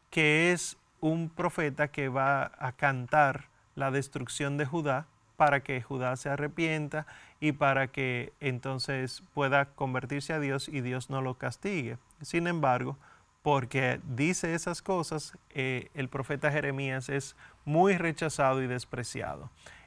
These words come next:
Es Jeremías que también escribe el siguiente libro que se llama Las Lamentaciones,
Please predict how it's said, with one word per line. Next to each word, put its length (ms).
Es 280
Jeremías 680
que 100
también 280
escribe 500
el 80
siguiente 420
libro 320
que 100
se 140
llama 220
Las 180
Lamentaciones, 1040